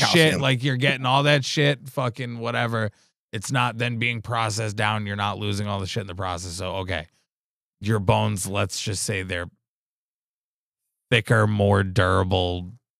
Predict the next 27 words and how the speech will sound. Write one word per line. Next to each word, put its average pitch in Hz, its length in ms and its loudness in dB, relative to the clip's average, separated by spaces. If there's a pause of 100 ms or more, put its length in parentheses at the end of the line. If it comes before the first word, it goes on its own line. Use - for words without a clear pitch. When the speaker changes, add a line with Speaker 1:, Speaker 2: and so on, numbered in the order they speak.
(120)
Speaker 1:
fucking 92 600 -4
some 98 340 0
Speaker 2:
<laughs> - 0 -
Speaker 1:
kind 95 360 0
of, 87 380 -8 (1300)
they're, 151 180 12 (100)
they're 165 160 8
strengthened 175 1000 4
due 160 160 12
to 156 120 10
that 135 220 8
raw, 107 460 8
raw. 90 400 2 (440)
I 220 200 6
would 180 140 4
imagine 127 680 4
at 107 280 0 (340)
Switch, 143 380 2
how 120 240 0
old 156 160 0
is 160 140 2
he? 143 320 2
In 117 100 -2
the 113 100 -2
mid, 120 400 2
late 120 220 2
twenties? 139 600 0